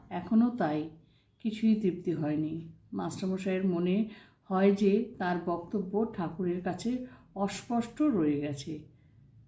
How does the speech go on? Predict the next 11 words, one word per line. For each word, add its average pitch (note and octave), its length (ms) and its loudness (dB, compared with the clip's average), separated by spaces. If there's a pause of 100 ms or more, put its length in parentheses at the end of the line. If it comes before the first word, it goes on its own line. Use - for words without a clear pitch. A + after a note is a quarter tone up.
(240)
তাই G#3 240 4
আবারও G#3 460 6
বলেন, D#3 480 2 (420)
"আগে G3 540 0 (240)
প্রথম A#3+ 500 6
দিনে B3 520 6 (140)
যে F#3+ 220 4
আগ্রহ F#3 520 2
ছিল, G#3 380 0 (340)
এখনও G#3+ 460 4
তাই, D#3 340 0